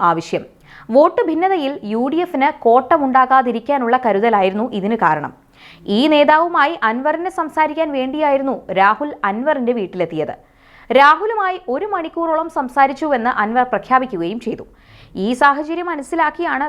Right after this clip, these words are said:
വി ഡി സതീശൻ കടുത്ത പ്രതികരണം നടത്തിയത്. കൂട്ടായ തീരുമാനമില്ലാതെ രാഷ്ട്രീയ നീക്കങ്ങൾ ആരും നടത്തരുതെന്ന സന്ദേശമാണ് സതീശൻ നൽകുന്നത്.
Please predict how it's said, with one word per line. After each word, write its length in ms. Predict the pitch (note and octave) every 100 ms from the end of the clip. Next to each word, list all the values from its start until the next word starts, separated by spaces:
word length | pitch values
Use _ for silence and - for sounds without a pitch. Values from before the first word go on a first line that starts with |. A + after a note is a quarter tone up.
| A#3
വി 100 | A#3 C#4
ഡി 80 | E4+
സതീശൻ 340 | D#4+ C4 D4 D4 B3
കടുത്ത 260 | A3+ - F#4
പ്രതികരണം 420 | D4 A#3+ A3+ A3 A#3+
നടത്തിയത്. 380 | F#3+ D#3+ D3 - - - - - - -
കൂട്ടായ 420 | D4 D#4 F#4 F#4+ G#4+ G#4+
തീരുമാനമില്ലാതെ 760 | F4+ E4 E4+ E4+ C4 B3+ A#3+ A3 F#3+
രാഷ്ട്രീയ 440 | G3+ A3+ - E4 D#4
നീക്കങ്ങൾ 320 | B3 B3+ A3+ A3+ G3+ F#3+
ആരും 220 | G#3+ A#3+ G3+
നടത്തരുതെന്ന 580 | G3+ B3 D4+ C4+ A3+ A#3 A3+
സന്ദേശമാണ് 540 | G3 F3+ - E3+ F3 A3+
സതീശൻ 360 | G#3 F#3 - G3+
നൽകുന്നത്. 400 | G#3+ F#3+ E3 -